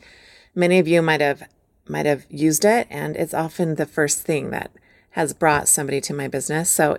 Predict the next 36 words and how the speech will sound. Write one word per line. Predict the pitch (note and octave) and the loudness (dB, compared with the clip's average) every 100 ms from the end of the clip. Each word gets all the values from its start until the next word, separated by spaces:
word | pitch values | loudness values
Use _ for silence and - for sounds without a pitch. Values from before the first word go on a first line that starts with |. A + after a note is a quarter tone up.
| - | -2
in | D#3+ | -2
this | D#3+ D3+ | 2 2
book, | - A#3 A#3+ C#3+ - - _ - - _ _ - | 2 2 4 2 -2 -14 _ -20 -20 _ _ 0
all | F#3 G#3 | 4 4
I | A#3+ A#3+ | 4 2
did | G3 D3 C#3 F3 F#3+ | 2 2 2 2 0
was | E3 C#3+ | -2 -4
break | - E3+ E3+ E3+ | -2 0 0 0
up | D#3+ | -6
the | D#3 | -6
Book | D#3 D3 | -8 -6
of | D#3 | -6
Mormon | D3 C#3+ C#3+ | -4 -4 -4
into | C#3 D3 - | -6 -6 -8
groups | D3+ - - - | -4 -4 -4 -8
of | - | -8
verses. | C3+ - - - - - _ _ _ _ _ _ | -8 -6 -8 -10 -14 -20 _ _ _ _ _ _
And | E3+ D#3+ D#3 - | 0 2 0 -2
I | F3 | -2
mean, | F3 D3 | 0 2
I | E3+ | 2
did | - F#3 | 4 4
it | F3+ - - - | 4 0 -8 -16
with | - E3 D3+ C#3+ | -4 0 0 0
some, | - E3 C#3+ C3+ - _ - | -2 0 -2 -6 -14 _ -12
like, | C#3+ - | -10 -6
a | - | -2
lot | D3+ D3 | 2 2
of | D3 | 0
thought. | - E3 B2 - | 0 0 0 -2
I, | B2+ A2 | -4 -4
I | G#2+ | -4
broke | C#3+ - D#3+ C#3+ | -6 -2 0 0
them | - D3 | -2 -4
up | C#3+ | -4
into | C#3 C#3 - C3+ - | -6 -8 -4 -4 -4